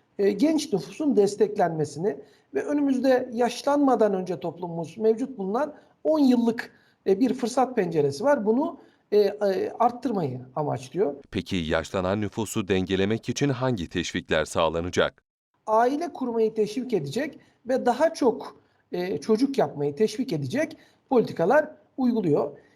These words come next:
Speaker 1: E, bildiğiniz üzere iki bin yirmi beş yılı aile yılı olarak ilan edilmiş bulunmakta. Sayın Cumhurbaşkanımız da aile yılı kapsamında birkaç müjde, müjde verdiler.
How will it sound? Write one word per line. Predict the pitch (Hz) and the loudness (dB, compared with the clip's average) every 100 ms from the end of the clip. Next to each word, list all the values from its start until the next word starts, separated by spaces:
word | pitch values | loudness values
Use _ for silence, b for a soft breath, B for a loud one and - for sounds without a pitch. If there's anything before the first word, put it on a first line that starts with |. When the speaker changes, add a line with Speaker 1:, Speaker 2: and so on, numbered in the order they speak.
| b 139 | b 0
Speaker 1:
E, | 247 285 | 2 2
bildiğiniz | 302 285 311 302 247 | 2 4 4 4 2
üzere | 247 277 285 | 2 2 2
iki | 254 - 269 | -2 0 4
bin | 277 | 8
yirmi | 277 277 277 | 8 8 6
beş | 294 - 247 | 4 0 2
yılı | 247 247 | 2 4
aile | 226 226 247 254 | 4 6 4 2
yılı | 254 233 262 262 - | -2 0 0 0 -2
olarak | - 156 156 147 | -8 -4 -4 -4
ilan | 156 151 147 | -4 -2 -2
edilmiş | 147 147 147 - - - | -2 -4 -6 -8 -14 -10
bulunmakta. | 156 147 143 139 - 262 339 B B B | -4 -2 0 -2 -2 -2 -2 B B B
Sayın | - 330 294 | -4 -2 0
Cumhurbaşkanımız | 277 285 277 254 254 262 262 233 | 2 2 4 2 0 -4 -2 0
da | 226 - | 0 2
aile | 214 240 262 | 4 4 4
yılı | 285 233 220 | 0 0 -2
kapsamında | - 160 - 151 156 269 320 B B B | -2 -4 -2 -6 -4 -2 -2 B B B
birkaç | - 240 269 285 - - _ - | -6 -2 0 0 -4 -16 _ -2
müjde, | 262 262 285 | -2 2 2
müjde | 247 190 202 208 220 | 2 0 -2 2 2
verdiler. | 170 139 131 139 208 | 4 0 -2 -2 -4